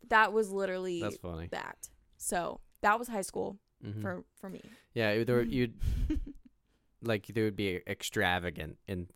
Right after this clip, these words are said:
Speaker 2: like, some people would be like, you spent, they spent all of their allowance or whatever
Speaker 1: Yeah.
Speaker 2: on that
Speaker 1: We don't
Speaker 2: alone.
Speaker 1: work in high school, at least not, like, freshman and sophomore year.
Speaker 2: Yeah.
Speaker 1: So.
Speaker 2: Mm,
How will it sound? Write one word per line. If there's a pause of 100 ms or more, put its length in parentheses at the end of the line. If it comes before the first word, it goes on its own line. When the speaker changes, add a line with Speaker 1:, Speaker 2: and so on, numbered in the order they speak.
Speaker 2:
like,
some
people
would
be
like,
you
spent,
they
spent
all
of
their (100)
allowance
or
whatever (320)
Speaker 1:
Yeah. (140)
Speaker 2:
on
that (140)
Speaker 1:
We
don't
Speaker 2:
alone.
Speaker 1:
work
in
high
school,
at
least
not,
like, (160)
freshman
and
sophomore
year.
Speaker 2:
Yeah.
Speaker 1:
So. (2000)
Speaker 2:
Mm,